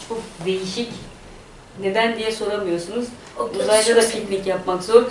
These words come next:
Speaker 1: <laughs> denizin altında da piknik yapmak zor.
Speaker 2: Okyanus seviyorum.
Speaker 1: Evet, okyanusu, denizi seviyor Ece. Ee, okula uçarak mı gitmek isterdin, zıplayarak mı?
Speaker 2: Uçarak daha mantıklı.
Speaker 1: Uçarak daha mı
Speaker 2: Uçarak daha
Speaker 1: zahmetsiz?
Speaker 2: mantıklı.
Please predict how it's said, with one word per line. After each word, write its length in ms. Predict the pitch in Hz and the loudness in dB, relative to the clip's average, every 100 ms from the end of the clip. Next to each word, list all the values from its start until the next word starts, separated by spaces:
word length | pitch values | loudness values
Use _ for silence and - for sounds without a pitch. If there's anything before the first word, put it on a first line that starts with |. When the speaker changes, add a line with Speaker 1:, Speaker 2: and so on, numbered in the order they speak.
| - | -4
Speaker 1:
<laughs> 160 | - | 0
denizin 340 | 233 233 226 208 | 4 8 8 6
altında 540 | - 254 - 240 - | 2 0 0 0 0
da 100 | 202 | -4
piknik 380 | 196 196 202 - | -4 -8 -10 -6
yapmak 400 | 180 - 185 180 | -4 -4 -4 -6
zor. 120 | 180 165 | -4 -6
Speaker 2:
Okyanus 360 | - 254 - | -4 -6 -4
seviyorum. 500 | - - - - - | -6 -8 -14 -18 -16
Speaker 1:
Evet, 400 | 151 147 - 160 - | -14 -14 -14 -14 -12
okyanusu, 380 | 160 160 180 170 | -12 -10 -10 -8
denizi 320 | 160 156 160 | -8 -8 -10
seviyor 380 | - 165 180 160 | -8 -6 -4 -4
Ece. 380 | 151 156 185 208 - - - - - - - - - - | -4 -6 -6 -6 -12 -20 -20 -20 -20 -20 -20 -20 -20 -12
Ee, 320 | 180 180 180 220 | -6 -4 -2 0
okula 380 | 233 294 294 | 2 4 6
uçarak 420 | 285 320 320 311 233 | 4 4 6 6 4
mı 120 | 214 | -2
gitmek 360 | 233 226 202 202 | -6 -6 -6 -6
isterdin, 640 | 196 - 202 202 277 320 - - | -6 0 2 4 2 0 -4 -8
zıplayarak 640 | 240 247 240 220 - - | -2 4 6 6 2 -2
mı? 80 | - - - - - - - - | -10 -12 -16 -18 -20 -18 -14 -12
Speaker 2:
Uçarak 220 | - 226 220 214 - | -10 -10 -12 -14 -14
daha 120 | 226 | -14
mantıklı. 680 | 240 220 202 196 - - - 208 - - 180 | -14 -14 -14 -16 -16 -18 -18 -18 -18 -18 -18
Speaker 1:
Uçarak 420 | - 190 214 247 - - - - | -10 -2 -2 -2 -6 -16 -12 -6
daha 240 | 196 254 | -2 0
mı 60 | 247 | 0
Speaker 2:
Uçarak 120 | 214 | -2
daha 80 | 185 | -4
Speaker 1:
zahmetsiz? 360 | 160 185 180 170 | -2 -4 -4 -8
Speaker 2:
mantıklı. 200 | 165 | -8